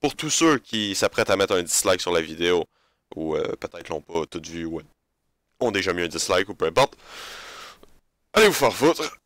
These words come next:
parce que tout ce que j'ai dit, c'est mon opinion, vous avez le droit de mettre un dislike, mais c'est triste que vous n'adhérez pas à une idée qui est aussi simple que avancer tout le monde. <laughs> C'est, il y a, c'est, c'est,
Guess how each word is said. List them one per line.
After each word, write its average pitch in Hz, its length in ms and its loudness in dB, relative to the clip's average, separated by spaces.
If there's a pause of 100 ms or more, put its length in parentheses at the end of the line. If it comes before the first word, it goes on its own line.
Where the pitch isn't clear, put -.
(120)
parce 135 200 2
que 139 300 6 (440)
tout 147 160 -8
ce 135 160 2
que 123 100 2
j'ai 104 140 0
dit, 104 240 -2
c'est - 180 2
mon 180 160 6
opinion, 113 340 2
vous 120 100 0
avez 110 100 4
le 117 60 6
droit 160 140 0
de 180 60 -4
mettre 113 160 0
un 95 60 0
dislike, - 500 0
mais 107 240 0 (1200)
c'est - 220 -4
triste - 320 0
que 104 60 -2
vous 92 160 -4
n'adhérez 92 400 0
pas 101 200 -4 (500)
à 85 480 2 (120)
une 92 220 -6
idée 90 320 0 (280)
qui 87 160 -4
est - 220 -8
aussi - 260 -6
simple 90 480 -2
que 82 400 0 (380)
avancer 82 680 -2 (100)
tout - 100 -14
le 80 60 -10
monde. 87 240 -2 (100)
<laughs> - 100 -18
C'est, - 500 -2 (920)
il 98 80 -2
y 95 40 2
a, 85 160 2 (380)
c'est, 95 120 0
c'est, 87 140 2